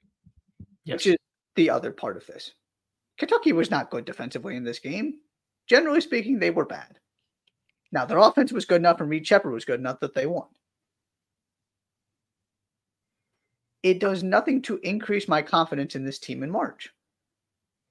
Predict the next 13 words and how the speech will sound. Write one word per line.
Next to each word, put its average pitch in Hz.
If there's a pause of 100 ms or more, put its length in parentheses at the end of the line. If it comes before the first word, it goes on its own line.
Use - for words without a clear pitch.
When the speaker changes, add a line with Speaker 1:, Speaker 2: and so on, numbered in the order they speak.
(140)
Speaker 2:
To 180
me, 226
this 226
is 170 (680)
becoming 160
very 160
simple 143
about 120
where 127
I 120
stand 113
on -
this. -